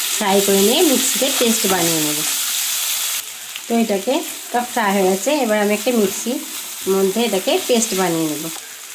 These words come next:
তো এটা একটা মিক্সি জারের মধ্যে আমি তুলে নেব। তো এটা একটা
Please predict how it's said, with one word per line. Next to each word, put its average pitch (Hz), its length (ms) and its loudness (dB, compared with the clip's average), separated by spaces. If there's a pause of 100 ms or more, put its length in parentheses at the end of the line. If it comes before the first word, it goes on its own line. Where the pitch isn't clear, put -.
(360)
তো - 120 -4
এটা 185 200 2
একটা 180 220 -2
মিক্সি 202 380 0
জারের 165 320 2
মধ্যে 156 380 -2
আমি 202 200 2 (800)
তুলে 170 280 -4
নেব। 156 260 -2 (2250)
তো - 80 -12
এটা 190 160 -4
একটা 247 240 -4